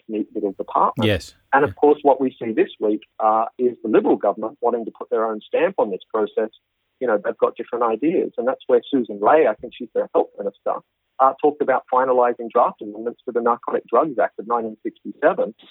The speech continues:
Speaker 1: which again talked about allowing the growth of cannabis for medicinal and scientific purposes, which again is still fantastic because we can look at quality control.
Speaker 2: Yep.
Speaker 1: We can, you know, um,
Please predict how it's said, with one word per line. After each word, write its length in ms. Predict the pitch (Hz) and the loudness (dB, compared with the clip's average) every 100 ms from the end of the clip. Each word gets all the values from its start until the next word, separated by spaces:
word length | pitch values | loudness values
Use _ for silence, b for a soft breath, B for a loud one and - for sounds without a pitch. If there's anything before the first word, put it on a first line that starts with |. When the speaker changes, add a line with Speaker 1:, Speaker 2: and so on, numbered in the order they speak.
| - | -2
Speaker 1:
which 160 | - - | 0 0
again 360 | 123 147 156 160 | 0 2 0 0
talked 300 | 131 123 131 | 0 0 -4
about 300 | 120 120 - - | 0 0 0 0
allowing 540 | 113 120 139 139 120 | 4 4 4 2 0
the 80 | 110 | -2
growth 280 | 110 127 123 | 2 2 2
of 60 | 107 - | -12 -10
cannabis 320 | 127 123 110 - | -6 -4 -6 -6
for 60 | 113 | -4
medicinal 460 | 113 110 - - 113 | -4 -6 -10 -6 -6
and 80 | 107 | -2
scientific 480 | 107 101 - 226 - | -2 -2 -4 -6 -4
purposes, 520 | - - - - - _ _ _ - | -6 -6 -6 -2 -2 _ _ _ 0
which 160 | 330 330 | 2 2
again 380 | 370 233 - - - | 2 2 2 -2 -2
is 140 | 269 - | -2 -2
still 180 | - 123 - | -2 -2 -2
fantastic 640 | 110 101 - 220 - - | -6 -4 -6 -4 -4 -4
because 140 | - - | -6 -6
we 100 | 127 | -6
can 140 | 127 117 | -4 -4
look 120 | - | -4
at 60 | - - | -6 0
quality 300 | 107 98 95 _ | 0 0 -6 _
control. 440 | - 117 143 285 123 | -4 2 2 2 -2
Speaker 2:
Yep. 240 | 101 - 131 | -4 -2 0
Speaker 1:
We 120 | 131 | 0
can, 240 | 139 127 131 | 0 -4 -2
you 100 | 123 | 2
know, 240 | 113 151 | 2 2
um, 360 | 113 110 110 | 2 0 -2